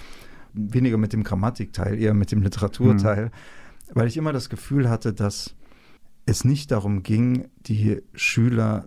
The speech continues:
Speaker 1: dazu zu bringen, denen zu helfen, einen eigenen Zugang zur Kunst zu finden, sondern im Grunde einen Weg zu, zu finden, der schon vorgegeben ist. Und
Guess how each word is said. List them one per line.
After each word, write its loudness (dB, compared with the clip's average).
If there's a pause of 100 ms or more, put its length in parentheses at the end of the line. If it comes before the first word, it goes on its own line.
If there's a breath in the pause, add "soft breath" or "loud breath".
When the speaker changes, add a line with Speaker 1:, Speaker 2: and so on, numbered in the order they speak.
Speaker 1:
dazu -4
zu -4
bringen, 2 (400 soft breath)
denen 4
zu 0
helfen, 0
einen 2
eigenen 0
Zugang -2 (320)
zur -4
Kunst -2
zu -4
finden, -2
sondern 0
im 0
Grunde 0
einen -2
Weg 0
zu, -2 (340 loud breath)
zu -2
finden, 0
der 0
schon -2
vorgegeben -4
ist. -10 (960 loud breath)
Und 2